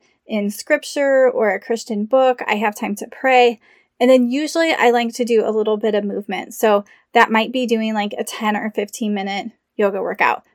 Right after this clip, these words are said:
The past few mornings, I've done this outside as the sun is rising, and it has been so wonderful. Like, looking up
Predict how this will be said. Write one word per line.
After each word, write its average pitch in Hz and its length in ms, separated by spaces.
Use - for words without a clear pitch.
The 233 100
past 226 320
few 262 160
mornings, 214 480
I've 202 140
done 208 160
this 220 240
outside 208 640
as 220 380
the 247 160
sun 208 340
is 208 180
rising, 208 460
and 240 100
it 233 120
has 240 120
been 208 540
so 233 360
wonderful. 202 580
Like, 202 220
looking 254 420
up 220 380